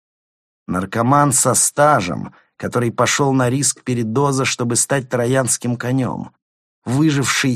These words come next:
из вырезанного клана, сын Грегуара Грозного.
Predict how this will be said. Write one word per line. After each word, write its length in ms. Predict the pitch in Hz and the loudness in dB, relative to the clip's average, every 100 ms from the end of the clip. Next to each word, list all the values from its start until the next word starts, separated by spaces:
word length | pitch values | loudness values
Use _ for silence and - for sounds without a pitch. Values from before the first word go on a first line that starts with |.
| - | -2
из 220 | 127 117 | -2 -2
вырезанного 680 | 113 135 135 123 131 131 127 | 0 0 2 2 2 2 2
клана, 580 | 123 131 117 65 - - _ _ | 0 0 0 -2 -10 -16 _ _
сын 540 | - - - 123 135 107 | 0 2 2 2 2 2
Грегуара 680 | 113 117 107 120 135 135 | 2 2 4 6 6 4
Грозного. 840 | 120 139 156 104 73 69 50 50 | 2 2 4 2 0 -6 -8 -14